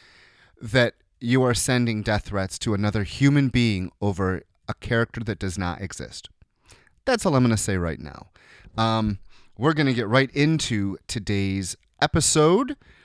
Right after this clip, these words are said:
with The Road to Civil War Two, which starts the number one, uh, on June first. This is Ms. Marvel from Marvel Comics. Number seven, uh, nice little cover here with, uh, Spider-Man and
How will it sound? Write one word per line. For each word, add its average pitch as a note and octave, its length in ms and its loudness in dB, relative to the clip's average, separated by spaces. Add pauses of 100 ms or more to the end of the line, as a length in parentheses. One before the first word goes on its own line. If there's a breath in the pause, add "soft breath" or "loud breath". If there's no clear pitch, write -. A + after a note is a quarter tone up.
(300 soft breath)
with A#2+ 480 2
The C3 180 -2
Road C3 340 2
to C#3+ 100 -2
Civil C3+ 400 2
War C3+ 300 4
Two, C#3 580 4
which A2 200 -6
starts - 480 -2
the G#2+ 120 -8
number A2 220 0
one, G#2 440 -2 (480 soft breath)
uh, G2 200 -2
on G#2 200 -2
June G2+ 220 -4
first. B2+ 440 -2 (380 soft breath)
This E3 160 0
is E3 120 0
Ms. F3+ 240 2
Marvel E3 460 2
from A#2 320 -4
Marvel F#2+ 300 -4
Comics. F#2+ 600 -10 (120)
Number G3+ 260 2
seven, C#3 600 0 (1080 loud breath)
uh, A2 420 -2
nice C#3+ 280 -2
little G#3+ 160 -2
cover C#3 280 -2
here A2 220 -4
with, F#2 240 -8
uh, F2+ 140 -6
Spider-Man F#2+ 760 -4
and D2 240 -14